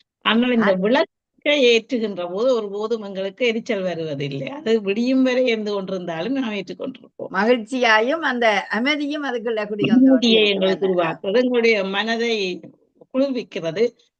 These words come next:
Speaker 1: ஆனால் இந்த என்னதான் இருந்தாலும் அந்த இயற்கைக்கு ஈடாக செயற்கை
Speaker 2: இது
Speaker 1: இருப்பதில்லை. அந்த வகையில இந்த விளக்கு என்பதும் எங்களுக்கு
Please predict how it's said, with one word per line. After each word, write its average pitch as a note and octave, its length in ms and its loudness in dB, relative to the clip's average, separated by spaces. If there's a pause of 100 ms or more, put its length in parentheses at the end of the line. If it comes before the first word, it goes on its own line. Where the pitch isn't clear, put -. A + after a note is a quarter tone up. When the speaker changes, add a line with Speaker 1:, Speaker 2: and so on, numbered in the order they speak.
(140)
Speaker 1:
ஆனால் B3 220 -2
இந்த A3+ 160 0 (120)
என்னதான் D4 540 0
இருந்தாலும் C4+ 520 -2
அந்த B3 200 -2
இயற்கைக்கு C4 640 -4
ஈடாக A3+ 480 -6 (440)
செயற்கை G3+ 460 -6 (100)
Speaker 2:
இது F3 220 -2
Speaker 1:
இருப்பதில்லை. E3+ 720 -2 (600)
அந்த F#3 200 0
வகையில A3+ 400 2
இந்த A#3 160 -2
விளக்கு G#3+ 640 -4
என்பதும் F#3+ 400 -4
எங்களுக்கு G3 500 -6